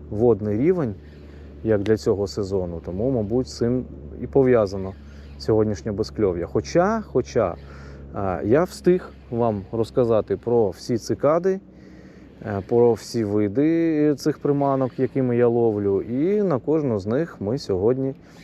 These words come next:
зловили рибку. Так що давайте зупинимось на цьому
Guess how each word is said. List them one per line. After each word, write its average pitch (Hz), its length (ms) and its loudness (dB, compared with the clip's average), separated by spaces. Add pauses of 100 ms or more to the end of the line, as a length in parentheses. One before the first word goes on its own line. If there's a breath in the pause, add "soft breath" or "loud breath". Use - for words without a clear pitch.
(160 loud breath)
зловили 110 600 2 (160)
рибку. 107 500 0 (640 loud breath)
Так - 200 -6
що 147 300 2 (140)
давайте 127 600 2 (320)
зупинимось 120 680 0
на 107 100 -2
цьому 113 360 0